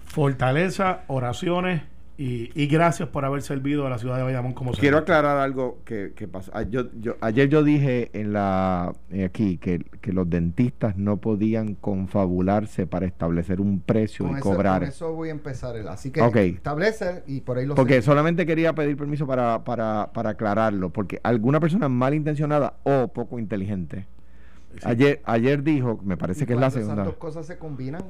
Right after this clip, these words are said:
Speaker 2: Es terrible,
Speaker 1: Al-,
Speaker 2: ahí es
Speaker 1: algunos salen
Speaker 2: terrible.
Speaker 1: electos.
Speaker 2: Dijo que yo había dicho en radio que los dentistas no podían cobrar. Yo lo que dije
Speaker 1: Ajá.
Speaker 2: es que no pueden confabularse para interferir con el mercado, porque eso elimina la competencia y las leyes de monopolio lo prohíben.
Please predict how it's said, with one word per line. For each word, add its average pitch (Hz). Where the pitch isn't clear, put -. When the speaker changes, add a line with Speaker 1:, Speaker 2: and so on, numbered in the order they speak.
Speaker 2:
Es 127
terrible, 98
Speaker 1:
Al-, -
Speaker 2:
ahí 110
es 110
Speaker 1:
algunos -
salen 120
Speaker 2:
terrible. 98
Speaker 1:
electos. -
Speaker 2:
Dijo 165
que 151
yo 151
había 175
dicho 185
en 170
radio 180
que 139
los 123
dentistas 117
no 120
podían 123
cobrar. 92
Yo 107
lo 127
que 131
dije 139
Speaker 1:
Ajá. 147
Speaker 2:
es 147
que 123
no 110
pueden 135
confabularse 113
para 113
interferir 95
con 117
el 104
mercado, 87
porque 92
eso 101
elimina 95
la 110
competencia 117
y 123
las 101
leyes 92
de 101
monopolio 113
lo 107
prohíben. 90